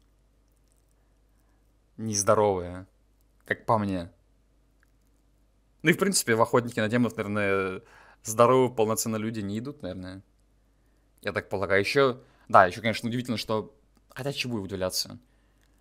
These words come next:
Макима взяла и там миллион себе пива. Ну ладно, в принципе... в принципе, <laughs> дальше...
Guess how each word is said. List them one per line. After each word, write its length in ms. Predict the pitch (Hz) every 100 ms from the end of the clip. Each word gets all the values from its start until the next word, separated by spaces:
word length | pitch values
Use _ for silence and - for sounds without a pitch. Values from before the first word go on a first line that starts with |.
| _ _ _ -
Макима 380 | 120 117 117 113
взяла 320 | 101 110 110
и 60 |
там 320 | 98 95 90 87 _ _ _ _ _ _ _ _ _ _ _ _ _ -
миллион 420 | 104 110 113 113
себе 200 | - 113
пива. 460 | 107 127 110 104 107 _ _ _ _ _ _ _ _ _ _ _ _ _ _ _ _ _ _ _ _ _ _ _
Ну 100 | 160
ладно, 180 | 147 101
в 80 | -
принципе... 720 | 120 117 - - 117 113 113 - - _ _ _ _ _ _ _
в 100 | -
принципе, 360 | 131 123 -
<laughs> 80 | 120
дальше... 380 | 123 - 131